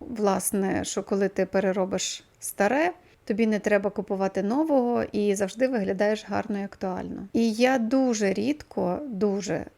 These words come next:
рідко купувала щось нове. Шити так, але купувати ні. І ось недавно я зрозуміла, що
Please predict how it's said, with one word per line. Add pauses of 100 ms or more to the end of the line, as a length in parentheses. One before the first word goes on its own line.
(140)
рідко
купувала
щось
нове. (140)
Шити
так, (160)
але
купувати
ні.
І
ось
недавно
я
зрозуміла,
що